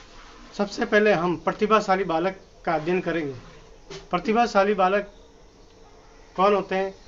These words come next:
और प्रतिभाशाली के बालक की आईक्यू, उनकी बुद्धि लब्धि और उनकी विशेषता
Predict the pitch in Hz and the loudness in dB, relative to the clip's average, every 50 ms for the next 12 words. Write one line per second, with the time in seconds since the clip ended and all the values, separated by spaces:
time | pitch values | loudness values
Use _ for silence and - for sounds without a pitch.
0 | - - 185 185 185 - - - 208 190 202 196 - 185 180 185 190 185 180 196 | -8 -4 -4 -4 -2 -4 -4 -2 0 0 0 0 2 0 -2 -2 -2 -4 -6 -6
1 | 175 170 165 170 175 175 - - 202 165 147 147 - 165 165 170 170 165 190 196 | -6 -4 -4 -2 -4 -4 -6 -6 -6 -6 -6 -6 -6 -4 -4 -4 -2 -2 -2 -2
2 | 196 185 180 - - - - - - - 165 165 - 185 165 160 160 185 180 190 | -2 -2 -4 -8 -14 -20 -20 -16 -10 -8 -6 -6 -4 -6 -6 -6 -4 -4 -2 -2
3 | 185 165 160 180 190 175 160 - - - - - - - - 185 185 180 - 208 | -4 -2 -2 0 0 0 -2 -4 -10 -20 -20 -20 -14 -6 -4 -2 -2 -2 -2 -4
4 | 170 160 - 208 196 180 - - 202 185 175 | -6 -4 -4 -6 -6 -6 -2 0 0 2 2